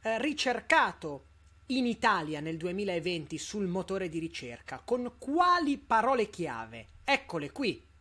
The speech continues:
Parole, persone, gli A D, ci sono diverse categorie,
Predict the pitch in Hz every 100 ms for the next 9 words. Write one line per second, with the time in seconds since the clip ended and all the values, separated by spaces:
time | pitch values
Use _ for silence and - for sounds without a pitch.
0 | - _ _ - - - - 254 180 123
1 | 131 247 - - - - - 254 - -
2 | 131 123 185 - _ _ _ - 190 254
3 | 220 190 185 320 208 147 170 - 170 156
4 | 156 196 - 170 185 180 160 151 139 131
5 | 240